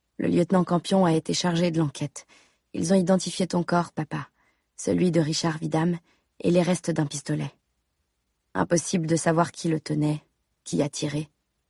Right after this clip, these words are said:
Les enquêteurs penchent pour Vidam, puisque tu ne pouvais pas ignorer qu'un coup de feu dans le silo provoquerait une explosion mortelle.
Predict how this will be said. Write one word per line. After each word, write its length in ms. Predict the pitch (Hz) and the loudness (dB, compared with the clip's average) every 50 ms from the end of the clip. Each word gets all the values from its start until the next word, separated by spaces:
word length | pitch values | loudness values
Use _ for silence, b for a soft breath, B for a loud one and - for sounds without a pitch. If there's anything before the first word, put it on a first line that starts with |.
| _ _ _ _ _ _ _ _ _ _ _ _ _ - | _ _ _ _ _ _ _ _ _ _ _ _ _ -8
Les 200 | - 190 190 180 | -4 -2 0 2
enquêteurs 460 | 208 202 - 208 190 - 226 208 - | 2 2 2 0 0 2 0 0 0
penchent 280 | - - 202 190 - - | 0 0 0 0 0 -4
pour 160 | - - - | -6 -6 -4
Vidam, 420 | 160 175 175 160 175 175 175 160 - _ _ _ _ _ _ _ _ | -2 -2 2 2 4 4 2 0 -4 _ _ _ _ _ _ _ _
puisque 340 | - - 170 - - - 160 | -4 -4 -4 -2 -2 -4 -4
tu 140 | - - 165 | -2 0 -2
ne 60 | 160 | -2
pouvais 260 | - - 160 170 170 | -2 -2 0 0 0
pas 180 | - 190 180 175 | 2 4 4 4
ignorer 420 | 165 165 160 160 160 160 180 175 | 4 4 4 2 2 2 0 -2
qu'un 160 | - - 147 | -2 -4 -8
coup 160 | 143 - - | -6 -6 -4
de 120 | 165 160 160 | 0 0 0
feu 220 | 151 - - 180 | -2 0 -4 -2
dans 100 | 156 147 | 0 0
le 100 | 156 160 | -2 -2
silo 340 | 151 - - - 160 170 180 | -4 -4 -4 -2 0 0 0
provoquerait 560 | - - - 160 147 160 151 - - 170 165 | -2 -2 -4 -2 -2 -2 -2 -2 0 2 2
une 120 | 156 - - | 2 2 0
explosion 440 | - - - - 160 156 147 156 | -2 -4 -6 -4 -4 0 0 2
mortelle. 440 | 151 143 135 - - - 143 - - | 0 0 -2 -6 -6 -6 -6 -6 -6